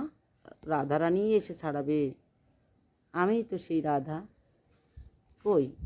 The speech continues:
তুমি রাধা হলে তো তোমার পাশে তো শ্যাম থাকতো, তোমার পাশে তো শ্যাম নাই,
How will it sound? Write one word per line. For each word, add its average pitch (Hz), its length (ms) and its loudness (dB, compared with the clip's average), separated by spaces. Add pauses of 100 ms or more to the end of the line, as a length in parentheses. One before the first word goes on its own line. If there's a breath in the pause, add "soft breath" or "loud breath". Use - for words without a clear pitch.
(260)
তুমি 202 200 -2
রাধা 185 260 4
হলে 180 160 4
তো 180 140 -4
তোমার 175 280 0
পাশে 170 280 -4
তো - 180 -6
শ্যাম 160 360 -2
থাকতো, - 440 -6 (460)
তোমার 185 220 0
পাশে 180 240 0
তো 185 120 -8
শ্যাম 165 380 -4
নাই, 170 220 2